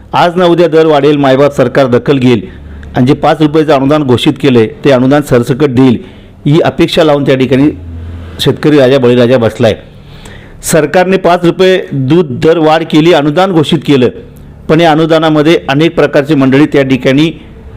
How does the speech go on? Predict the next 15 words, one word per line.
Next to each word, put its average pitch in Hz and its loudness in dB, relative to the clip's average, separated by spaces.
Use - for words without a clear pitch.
प्रयत्नांची 156 0
पराकाष्ठा 160 0
केल्यानंतर 151 0
त्या 208 0
शेतकऱ्याच्या 147 0
पदरामध्ये 139 2
खऱ्या 139 2
अर्थाने 143 0
पाच 139 -2
रुपयाचं 135 0
अनुदान 127 0
त्या 127 0
ठिकाणी 120 0
पडणार 113 0
आहे. 104 0